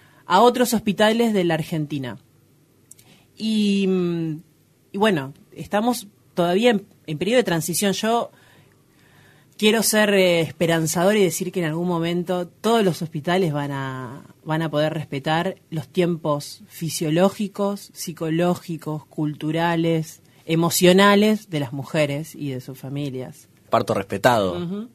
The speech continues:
Speaker 2: ¿Quién estaría en contra? Pero de algún modo hay un montón de obstáculos e intereses que obstaculizan tal cuestión. ¿Cuáles son, en definitiva? ¿Qué intereses hay detrás de que se obstaculice una y otra vez o que efectivamente to-, no termine de suceder?
Speaker 1: Para mí, claramente, tiene que ver con el poder médico hegemónico.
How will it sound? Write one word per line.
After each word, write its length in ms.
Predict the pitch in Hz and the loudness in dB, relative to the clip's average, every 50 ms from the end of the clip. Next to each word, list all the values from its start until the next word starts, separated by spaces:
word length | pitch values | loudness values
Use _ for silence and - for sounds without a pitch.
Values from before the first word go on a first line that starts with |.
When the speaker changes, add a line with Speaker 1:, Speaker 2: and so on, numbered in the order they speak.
| - | -10
Speaker 2:
¿Quién 160 | - - 120 117 | -4 -2 0 0
estaría 240 | 117 120 110 110 | 0 0 0 0
en 80 | 110 101 | -2 0
contra? 480 | - 120 117 110 104 92 98 95 92 90 | 2 4 4 4 2 -2 -4 -6 -6 -4
Pero 200 | - 98 98 98 | -2 -2 0 2
de 60 | 95 | 2
algún 200 | 98 104 107 107 | 2 2 2 4
modo 340 | 113 117 117 117 120 117 82 | 4 4 4 4 2 2 2
hay 140 | 110 113 | 0 0
un 60 | 107 104 | 2 0
montón 240 | 98 92 113 107 | 0 0 0 2
de 60 | 104 101 | 2 0
obstáculos 640 | 92 - - 110 101 - 101 98 98 98 - - | -2 0 0 0 0 2 0 0 0 0 0 0
e 60 | 95 | 0
intereses 640 | 95 90 - 95 95 101 95 - - 98 95 - - | -2 0 -2 -2 -2 -2 -2 -2 -2 -4 -4 -4 -6
que 140 | - - 95 | -6 -4 -4
obstaculizan 760 | 92 - - 104 92 87 95 98 98 101 - - 101 90 90 | -4 -2 -2 -2 -2 0 -2 -2 -2 -2 -2 -2 -4 -4 -2
tal 160 | - 101 95 | -2 -2 -2
cuestión. 480 | 90 95 92 - - 101 95 90 85 - - - - - _ - | -2 -4 -6 -4 -2 -2 -2 -2 -4 -6 -12 -20 -20 -20 _ 2
¿Cuáles 240 | - 135 131 117 - | 4 4 4 4 4
son, 180 | - 123 107 | 2 2 2
en 160 | 104 95 87 | 2 0 0
definitiva? 720 | 92 95 92 - 98 95 92 - 98 98 92 90 87 87 - - - - - - | 0 -2 -2 -2 -2 -4 -2 -2 -2 -2 -2 -2 -4 -6 -10 -16 -20 -20 -20 -4
¿Qué 100 | - 127 | 0 2
intereses 380 | 123 120 127 123 113 - - - | 2 4 2 2 2 0 0 0
hay 100 | 104 98 | 0 0
detrás 280 | 95 - 113 110 104 | 0 0 0 0 0
de 140 | 110 104 95 | 0 0 -2
que 100 | - 95 | -2 -4
se 140 | - - 101 | -2 -2 -2
obstaculice 800 | - - - 104 98 - 117 120 147 165 - - 165 165 165 160 - - - - - - | -2 0 0 2 2 2 2 2 4 2 4 4 4 4 2 0 -4 -10 -20 -20 -12 -2
una 240 | - 131 147 151 139 | 2 4 6 8 6
y 40 | 135 | 6
otra 200 | 135 131 131 135 | 6 6 8 8
vez 160 | 175 175 - | 8 6 4
o 100 | 156 123 | 0 0
que 80 | - 117 | 0 0
efectivamente 480 | - - 117 - - 147 143 147 147 | 0 0 0 2 4 4 6 4 4
to-, 140 | 123 - 120 | 2 4 4
no 100 | 123 127 | 4 4
termine 240 | 127 127 127 127 127 | 4 4 6 6 4
de 60 | 113 | 4
suceder? 500 | - 117 107 - 110 107 101 92 87 - _ | 2 -2 -2 0 2 2 2 0 -2 -4 _
Speaker 1:
Para 240 | - 156 156 160 170 | -2 0 0 2 2
mí, 140 | 202 240 247 | 2 2 2
claramente, 680 | - 220 220 240 247 247 226 220 220 240 247 226 240 | 2 2 4 4 6 4 4 4 2 2 2 0 0
tiene 240 | 190 185 190 190 185 | 0 2 2 2 2
que 80 | 170 170 | 2 2
ver 80 | 175 | 0
con 140 | 175 175 165 | 0 0 -2
el 80 | 156 139 | -2 -2
poder 240 | - 156 160 160 165 | -2 -4 -2 -2 -2
médico 240 | 165 165 156 156 | -2 -2 -2 -4
hegemónico. 680 | 151 131 160 165 170 180 180 170 160 147 143 143 139 | -6 -4 -4 -2 0 0 0 -2 -4 -6 -8 -10 -14